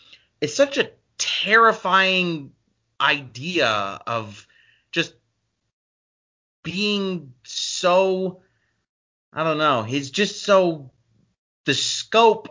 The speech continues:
of his philosophy of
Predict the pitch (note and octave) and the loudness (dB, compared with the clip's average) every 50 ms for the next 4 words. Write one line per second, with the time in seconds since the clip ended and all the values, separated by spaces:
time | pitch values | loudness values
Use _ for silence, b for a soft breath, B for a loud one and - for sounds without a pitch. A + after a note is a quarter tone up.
0 | - - C#3+ C#3 B2 C3+ D3+ D#3 D#3 D3+ C#3 C3+ C3 B2 A#2+ - - _ _ _ | -6 -6 -4 -4 -6 -6 -4 -2 -2 -2 -2 -4 -8 -10 -10 -12 -14 _ _ _
1 | - - - D#3+ D3 D3 D3+ D#3+ E3+ E3+ - - D3 A#2+ - B2+ A2+ G#2+ G#2+ G2+ | -12 -6 -4 -2 2 4 4 4 4 2 0 -4 -10 -12 -10 -8 -6 -6 -6 -6
2 | G2+ G2+ G#2 b b b b b b - B2 A#2 A2 G#2+ - | -8 -10 -12 b b b b b b -4 -4 -4 -4 -6 -12